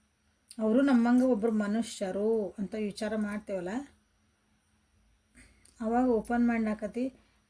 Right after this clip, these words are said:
ಭಾಳ ಕಿರಿಕಿರಿಗಳು ಕಮ್ಮಿ ಆಗ್ಬಿಡ್ತಾವ. ಹಂಗೆ ಮಾಡಕ್ಕೆ ಟ್ರೈ ಮಾಡಿರಿ. ಯಾಕಂದ್ರೆ ಈ ಜಗತ್ತು ಬಿಟ್ಟು ಹೋಗಿದ ಮೇಲೆ ಇಲ್ಲಿ ಬಂದಿರೋದು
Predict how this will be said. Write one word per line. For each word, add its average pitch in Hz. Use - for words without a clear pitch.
ಭಾಳ 226
ಕಿರಿಕಿರಿಗಳು 247
ಕಮ್ಮಿ 202
ಆಗ್ಬಿಡ್ತಾವ. 180
ಹಂಗೆ 233
ಮಾಡಕ್ಕೆ 226
ಟ್ರೈ 208
ಮಾಡಿರಿ. 202
ಯಾಕಂದ್ರೆ 262
ಈ 254
ಜಗತ್ತು 240
ಬಿಟ್ಟು 269
ಹೋಗಿದ 220
ಮೇಲೆ 196
ಇಲ್ಲಿ 233
ಬಂದಿರೋದು 202